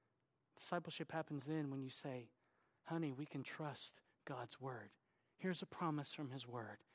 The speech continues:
We can believe it and cling to it. Let's pray." That's discipleship. That's when you put your kids to bed at night and it's, "I'm scared, Daddy." You can trust that Jesus is here. He is with you to the end of the age, always.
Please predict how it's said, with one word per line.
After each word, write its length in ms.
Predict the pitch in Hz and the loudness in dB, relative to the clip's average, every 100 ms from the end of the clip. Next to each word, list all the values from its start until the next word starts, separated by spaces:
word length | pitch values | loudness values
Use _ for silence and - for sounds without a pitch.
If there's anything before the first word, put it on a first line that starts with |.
| - _ | -20 _
We 160 | 147 147 | 2 4
can 160 | 185 | 4
believe 360 | 180 175 185 175 | 4 4 4 2
it 100 | 190 | 2
and 120 | 160 | 0
cling 280 | - 143 127 | 2 2 2
to 160 | - | -2
it. 100 | 123 - - - | -4 -6 -20 -4
Let's 240 | 139 - | -2 -2
pray." 220 | - 123 104 - | -6 -6 -6 -6
That's 220 | - 226 - | 0 0 2
discipleship. 680 | - 233 240 233 - 139 - _ _ _ _ _ _ _ | 0 0 -2 -2 -2 -4 -6 _ _ _ _ _ _ _
That's 160 | 170 - | -4 2
when 100 | 170 | 4
you 60 | 165 | 4
put 200 | 190 - | 2 -2
your 80 | |
kids 320 | 170 214 202 - | 0 2 2 -2
to 80 | |
bed 180 | 156 160 | 2 2
at 100 | 143 | 4
night 260 | 147 135 135 | 2 0 0
and 100 | 131 | -2
it's, 140 | 135 - - - | -4 -10 -18 -6
"I'm 100 | 196 | -4
scared, 480 | - - 208 202 196 | -2 0 0 0 -2
Daddy." 360 | 170 170 175 165 _ _ _ _ _ - | -4 -4 -6 -10 _ _ _ _ _ -8
You 100 | 156 | -4
can 140 | 147 | -2
trust 320 | 127 139 - | -2 -2 -4
that 80 | 151 | -6
Jesus 420 | 131 139 131 120 | -8 -8 -6 -8
is 140 | 135 - | -6 -6
here. 320 | 139 120 104 _ _ _ _ _ _ _ | -4 -6 -8 _ _ _ _ _ _ _
He 120 | 165 | 0
is 180 | 143 120 | 0 0
with 280 | 135 127 135 | -2 -2 -6
you 160 | 113 104 _ - _ | -6 -8 _ -20 _
to 100 | - | -4
the 180 | 135 131 | 0 2
end 140 | 120 | 0
of 80 | 113 | -2
the 160 | 113 113 | -4 -4
age, 380 | 107 95 - - - | -6 -8 -14 -10 2
always. 720 | 120 107 98 - - - | 2 2 -8 -10 -12 -12